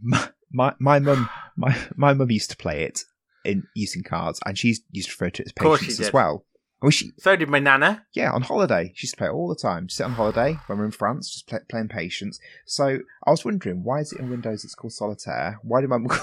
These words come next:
Speaker 1: mum call it Patience? You look so annoyed. So, do you, do you want to know this? I, I,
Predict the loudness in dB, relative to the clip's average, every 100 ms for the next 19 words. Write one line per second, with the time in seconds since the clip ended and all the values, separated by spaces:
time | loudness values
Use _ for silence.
0 | -2 0 0 2 2 4 2 0 -2 -2
1 | -8 -12 -4 2 2 0 2 4 4 2
2 | 0 -2 -6 -8 -12 -12 -12 -16 -20 -8
3 | 4 6 6 2 -12 0 2 2 -2 2
4 | 4 6 4 -2 -4 -6 -4